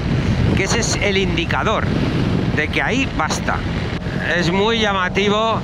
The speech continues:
lo que se puede hacer hoy en día con, con este tipo de motos que tienen, pues claro, unos,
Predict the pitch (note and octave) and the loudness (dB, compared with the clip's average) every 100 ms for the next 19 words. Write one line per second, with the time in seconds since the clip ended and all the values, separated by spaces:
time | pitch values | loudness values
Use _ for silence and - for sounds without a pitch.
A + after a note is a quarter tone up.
0 | - - - D3+ E3 E3 D#3 E3 E3+ G3 | -2 -2 0 2 2 0 -2 0 0 0
1 | F#3 G3+ G3 F#3+ F#3 E3+ F#3 G3 F#3+ D#3 | 0 0 0 2 0 0 2 0 0 -2
2 | D3+ C#3+ C3 B2 A2+ - - - C#3 D#3 | 0 -2 -2 -4 -8 -10 -10 -6 -2 -2
3 | E3+ F3+ E3+ E3+ E3 D#3 E3+ F#3 F#3+ G#3 | -2 -2 0 0 0 0 0 0 0 0
4 | F#3 F3 C3+ C#3+ D#3 F3 F#3 C#3+ - - | -2 -2 -2 -2 0 0 -2 -6 -10 -12
5 | - C3+ - G#3+ F3 C3 B2 C3+ D#3 E3 | -6 -4 0 0 2 0 0 0 2 2
6 | E3+ E3+ D#3+ D#3+ D#3 D3+ D3 C3+ - | 2 2 2 4 4 2 2 0 -4